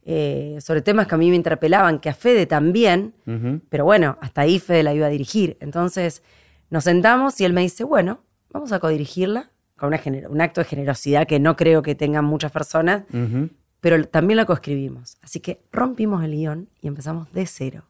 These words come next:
Speaker 2: Ah, mirá. ¿Era muy distinta la película?
Speaker 1: No era tan distinto, pero sí fue muy distinto el proceso. Probamos muchas cosas nuevas.
Speaker 2: Ujú.
Speaker 1: Eh, pero sí, el, el primer guión quedó como en el olvido absoluto y quedó como algo que,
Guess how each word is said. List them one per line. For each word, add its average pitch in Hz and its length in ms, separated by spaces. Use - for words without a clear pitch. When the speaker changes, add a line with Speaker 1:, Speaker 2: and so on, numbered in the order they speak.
Speaker 2:
Ah, 151 300
mirá. 139 600
¿Era 101 160
muy 107 160
distinta 143 500
la 113 100
película? 123 480
Speaker 1:
No 302 80
era 359 120
tan 311 220
distinto, 294 640
pero 208 200
sí 247 180
fue 269 240
muy 240 220
distinto 247 340
el 214 120
proceso. 151 640
Probamos 208 380
muchas 220 300
cosas 214 260
nuevas. 175 580
Speaker 2:
Ujú. 107 360
Speaker 1:
Eh, 156 640
pero 147 140
sí, 214 180
el, 160 140
el 139 140
primer 156 260
guión 196 300
quedó 185 160
como 170 140
en 156 40
el 147 100
olvido 151 320
absoluto 175 540
y 151 140
quedó 147 280
como 139 580
algo 160 360
que, 135 460